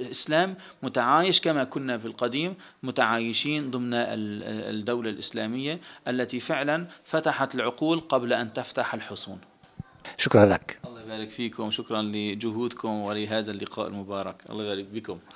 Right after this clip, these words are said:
Speaker 2: إذا رح نحكي معكم عن موضوع شاغل الناس حاليًا كتير، والناس ما عم تنام بسببه،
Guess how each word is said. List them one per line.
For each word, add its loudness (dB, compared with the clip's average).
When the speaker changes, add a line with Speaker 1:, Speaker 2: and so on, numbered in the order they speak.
Speaker 2:
إذا 6
رح 4
نحكي 0
معكم 6
عن 6
موضوع 4
شاغل 6
الناس 4
حاليًا 4
كتير، -2
والناس 0
ما 4
عم 4
تنام -2
بسببه، 0